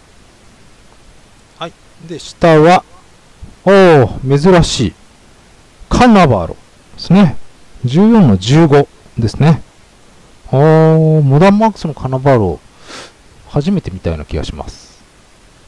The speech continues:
ちょっとボールが前にあって、これいいですね。なんかね。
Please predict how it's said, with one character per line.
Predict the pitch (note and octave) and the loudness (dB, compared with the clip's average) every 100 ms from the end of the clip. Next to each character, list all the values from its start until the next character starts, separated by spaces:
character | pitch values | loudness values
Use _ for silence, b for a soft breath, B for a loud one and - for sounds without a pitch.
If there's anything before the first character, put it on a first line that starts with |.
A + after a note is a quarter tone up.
| _ _ _ | _ _ _
ち | - | -4
ょ | |
っ | |
と | C3+ | -4
ボ | B2+ | 0
ー | C#3+ | 0
ル | D3+ | 2
が | C#3+ | 2
前 | D3 D#3+ | 2 2
に | G#2 | 0
あ | F2 | -4
っ | |
て、 | - | -10
こ | G#2+ | -10
れ | A2 | -8
い | |
い | A#2+ | -10
で | - | -14
す | - | -12
ね。 | G2 F#2 _ _ _ - | -10 -12 _ _ _ -10
な | |
ん | F#2+ | -8
か | - | -8
ね。 | G2 | -10